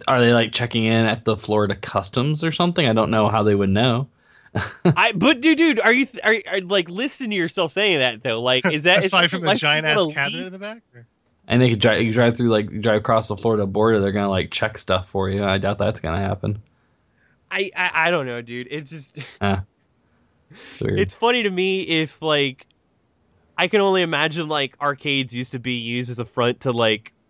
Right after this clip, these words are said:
Speaker 2: fucking smuggle drugs <laughs> and
Speaker 1: Oh, totally. They totally were. I'm sure of it. <laughs>
Speaker 2: Dude. I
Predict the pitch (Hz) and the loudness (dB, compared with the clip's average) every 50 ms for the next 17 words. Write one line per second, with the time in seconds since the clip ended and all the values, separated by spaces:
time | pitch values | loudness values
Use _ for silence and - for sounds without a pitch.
0 | _ _ _ _ _ - 117 110 107 113 120 107 104 101 101 98 - _ _ - | _ _ _ _ _ -4 -2 -2 -2 -2 -2 -4 -4 -4 -6 -8 -10 _ _ -18
1 | - - - 123 113 110 104 107 113 110 107 120 120 113 113 107 110 117 127 139 | -16 -10 -4 -2 -2 -2 -2 -2 -4 -2 0 0 2 4 4 4 2 2 0 -2
2 | - - - - 151 170 160 151 156 147 180 170 147 - 190 202 165 104 98 107 | -2 -2 -2 0 2 4 4 4 4 2 2 2 2 2 2 2 2 2 0 0
3 | 117 - 139 - 147 104 101 101 104 104 104 107 104 - - 156 127 104 104 101 | 0 2 2 2 2 2 0 0 -2 -4 -4 -6 -4 -2 0 0 0 0 0 -4
4 | - - 101 92 90 - 120 117 - _ _ _ _ _ _ _ _ _ _ _ | -6 -6 -8 -8 -6 -6 -6 -8 -10 _ _ _ _ _ _ _ _ _ _ _
5 | _ _ _ _ _ _ _ _ _ _ _ _ _ _ _ _ _ _ _ _ | _ _ _ _ _ _ _ _ _ _ _ _ _ _ _ _ _ _ _ _
6 | 131 117 113 110 107 104 98 _ _ _ _ _ _ _ _ _ _ _ _ _ | -12 -10 -10 -8 -10 -12 -12 _ _ _ _ _ _ _ _ _ _ _ _ _
7 | _ _ _ _ _ _ _ _ _ _ _ _ _ - 131 143 147 147 - | _ _ _ _ _ _ _ _ _ _ _ _ _ -4 0 0 0 0 0